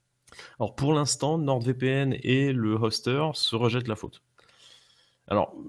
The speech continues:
qu'est-ce que l'attaquant il a fait avec les accès routes ?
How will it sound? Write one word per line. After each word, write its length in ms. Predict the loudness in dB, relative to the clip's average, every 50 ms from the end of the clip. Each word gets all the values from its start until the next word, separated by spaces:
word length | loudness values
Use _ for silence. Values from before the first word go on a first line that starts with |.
| -14 -14 -14 -16 -16 -18 -20 -20 -20 -20 _ -6
qu'est-ce 160 | -4 -2 0
que 80 | 0
l'attaquant 320 | 0 2 2 2 2 2 4
il 140 | 4 4 2
a 60 | 2
fait 500 | 0 -2 0 2 2 2 2 0 -2 -6 -8 -12 -18 _ _
avec 220 | 0 2 2 2 2
les 160 | 2 2 2
accès 300 | 0 0 0 0 2 2
routes ? 440 | 2 2 2 0 -2 -4 -10 -12